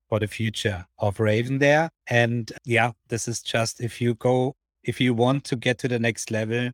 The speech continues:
not just scanning your documents so it's in the cloud, which so many document scanners can do. You can do already a lot with Raven already, with the more integration that you just offer. And another thing that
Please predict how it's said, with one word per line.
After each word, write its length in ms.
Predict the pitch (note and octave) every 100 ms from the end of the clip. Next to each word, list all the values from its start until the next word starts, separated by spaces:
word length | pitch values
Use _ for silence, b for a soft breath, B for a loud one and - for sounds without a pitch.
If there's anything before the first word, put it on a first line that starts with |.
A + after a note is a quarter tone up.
| _
not 300 | G#2+ G#2+ A#2+
just 380 | - - G#2+ -
scanning 360 | - A2 A2+ A#2
your 120 | A2+
documents 560 | A2+ A2 - A2+ A#2 A#2
so 160 | A2
it's 200 | G#2+ G2
in 120 | A2
the 100 | G#2
cloud, 560 | G2+ - G#2 F#2+ A2 C#3+ -
which 220 | G#2+ -
so 200 | - A#2+
many 440 | A#2+ A#2+ A#2 A2 A2+ _ -
document 400 | A2 - G#2+ G#2
scanners 380 | - G#2 G2+
can 240 | - G#2+ G2+
do. 340 | G2+ G#2+ C#3 - _
You 140 | C3+
can 260 | B2 B2 B2
do 180 | B2 A#2
already 440 | A2+ G#2+ G#2 G2+
a 100 | G2
lot 200 | G2 G2 F#2
with 160 | G#2+ F#2
Raven 420 | G2 G2 F#2+ G2 - -
already, 460 | A2 G#2 A2 D3+ - _ _ A#2
with 160 | G#2+
the 160 | - G#2 -
more 200 | A2+ A#2+
integration 480 | A2+ G#2+ A2 G#2+ G2+
that 100 | G2
you 80 |
just 280 | G#2+ G#2 -
offer. 320 | G#2+ - C#3 D#3 _
And 140 | - C3+
another 340 | C3+ F#3 G3+
thing 380 | - - F#3 D#3+
that 220 | C3 A#2